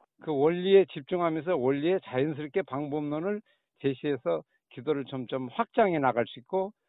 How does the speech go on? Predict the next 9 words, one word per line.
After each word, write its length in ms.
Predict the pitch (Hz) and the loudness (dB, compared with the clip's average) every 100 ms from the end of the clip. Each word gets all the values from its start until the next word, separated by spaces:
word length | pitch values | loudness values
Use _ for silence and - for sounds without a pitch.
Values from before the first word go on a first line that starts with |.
| _ - | _ -12
좀 140 | 139 127 | -10 -10
창의적으로 720 | - 262 269 190 151 120 110 | -6 0 2 2 2 2 2
응용할 460 | 160 214 247 226 175 | 2 4 4 6 4
수 120 | - | 2
있는 200 | 139 127 | -4 -4
방법을 460 | 131 131 123 135 131 | -4 -6 -4 -4 -4
좀 200 | 143 135 | -8 -10
제시했다고 720 | 151 143 147 135 139 117 110 - | -6 -6 -6 -4 -4 -4 -8 -8
봅니다. 420 | 123 120 - - | -8 -8 -8 -10